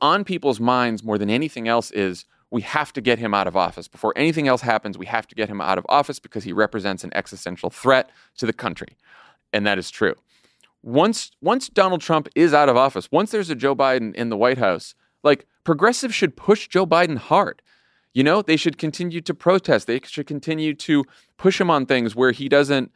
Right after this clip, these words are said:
um, live up to some of his campaign promises, or they should push him further left when they have to. They, you know, they should continue to em-, elect members of Congress like A O C and Katie Porter and others who are con-, to continue to push the agenda in a more progressive direction. And they're just,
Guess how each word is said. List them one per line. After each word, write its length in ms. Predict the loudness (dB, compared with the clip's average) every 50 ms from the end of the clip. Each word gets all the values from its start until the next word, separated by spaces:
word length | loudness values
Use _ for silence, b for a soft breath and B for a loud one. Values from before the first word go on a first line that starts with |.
| b b b b
um, 360 | b 4 4 4 4 2 -2 -4
live 300 | -2 2 4 4 4 6
up 180 | 4 2 2 -2
to 120 | -6 -6
some 180 | -4 -4 -4 -4
of 60 | -2
his 140 | -4 -4 -4
campaign 440 | -4 -6 -6 -6 -4 -4 -4 -4 -2
promises, 600 | 0 0 0 0 0 -2 -4 -4 -4 -4 -2 -4
or 80 | -2
they 100 | -2 -2
should 160 | -2 -4 -6 -6
push 220 | -6 -6 -4 -4
him 100 | -6 -4
further 300 | -2 0 0 0 2 2
left 280 | 2 2 0 0 -4 -6
when 120 | -4 -2
they 60 | 0
have 120 | 0 -2 -2
to. 100 | -4 -4
They, 160 | -4 -4 -4
you 120 | -2 -2
know, 100 | 0 0
they 140 | 2 2 0
should 240 | 0 -2 -6 -8 -6
continue 340 | -8 -6 -4 -4 -4 -2 -2
to 100 | -2 -2
em-, 140 | -2 -4 -6 -2
elect 300 | 0 2 2 0 _ _ b b b b
members 340 | b 0 0 2 0 -2 -4
of 100 | -6 -10
Congress 600 | -8 -4 -4 -4 -2 0 0 -2 -2 -2 -6 -16 b b b b b
like 200 | 0 0 0 0
A 180 | 2 2 2 4
O 80 | 2 0
C 300 | 0 -2 -2 -2 -2 -2
and 140 | -4 -4
Katie 280 | -4 -2 -2 -2 -2 -4
Porter 440 | -6 -4 -4 -4 -2 0 2 2 2
and 80 | 2
others 460 | 2 2 2 2 2 2 0 -2 -6 -12 b b b b b b
who 80 | -2 0
are 60 | 0
con-, 180 | -2 -4 -4
to 80 | -4 -4
continue 440 | -2 -4 -4 -4 -2 -2 -2 0 0
to 80 | 0
push 340 | 0 0 0 0 0 0 -2
the 120 | -4 -2 -2
agenda 340 | 0 0 0 0 2 0
in 100 | 0 0
a 40 | -2
more 220 | -2 -2 -2 -2 -4
progressive 560 | -4 -2 0 0 0 0 -2 -8 -8 -8 -6
direction. 480 | -2 0 2 2 0 -2 -6 -8 -8 -10 B B B B B
And 140 | -4 -2 0
they're 80 | 0
just, 240 | 0 0 -4 -6 -6